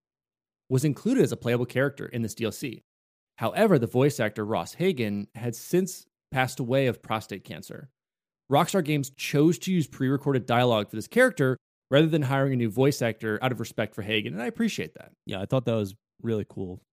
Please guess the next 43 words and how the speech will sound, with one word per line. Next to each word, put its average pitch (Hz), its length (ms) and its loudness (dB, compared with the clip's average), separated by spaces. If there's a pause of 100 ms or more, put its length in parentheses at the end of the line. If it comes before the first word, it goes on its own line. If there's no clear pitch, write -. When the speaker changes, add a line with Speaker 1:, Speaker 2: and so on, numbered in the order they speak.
(300)
Speaker 2:
Good, 104 240 -6
good 110 140 -2
move 95 280 -4
on 90 100 -10
their 92 140 -10
part. 95 240 -14 (220)
Speaker 1:
Mm-hmm. 139 340 0 (160)
And 147 580 2 (320)
finally, 208 800 2
not 180 240 2
so 143 180 2
finally, 87 640 -8 (560)
we 143 80 -2
had 131 60 0
the 135 200 -8
Undead 190 500 2
Nightmare, 113 380 0
which 113 160 -6
was 117 120 -6
released 135 280 -2
October 165 340 -8
twenty-sixth, - 580 -6
twenty 107 360 -8
ten, 113 460 -6 (320)
which 123 140 -4
was 127 100 -2
a 123 40 0
standalone 226 680 -2
expansion 143 560 -6
pack 90 380 -8 (100)
for 135 80 -4
Red 92 160 -4
Dead 85 100 -10
Redemption. - 480 -4 (400)
It 127 120 -6
adds 147 180 2
an 123 140 -10
alternate 117 420 -4
version 117 320 -2
of 95 140 -8
the 104 80 -8
main - 160 -12
story, 233 480 0